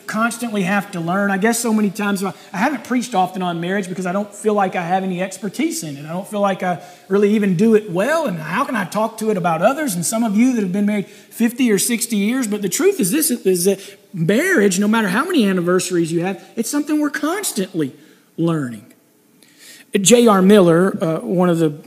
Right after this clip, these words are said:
sort of, you know, Puritanesque writers of eighteen ninety-four, said this, "Wedded happiness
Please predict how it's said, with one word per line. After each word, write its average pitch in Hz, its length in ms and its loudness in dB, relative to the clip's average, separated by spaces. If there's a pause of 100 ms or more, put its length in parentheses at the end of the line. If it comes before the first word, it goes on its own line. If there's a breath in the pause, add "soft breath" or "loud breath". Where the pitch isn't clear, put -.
(160)
sort 226 340 4
of, 156 260 0
you 214 440 -4
know, 143 220 -6 (200)
Puritanesque 160 760 2
writers 156 380 0
of 156 160 -2
eighteen 180 380 4
ninety-four, 156 540 2
said 147 260 -4
this, 143 300 -6 (1000 soft breath)
"Wedded 240 320 8
happiness 175 1000 0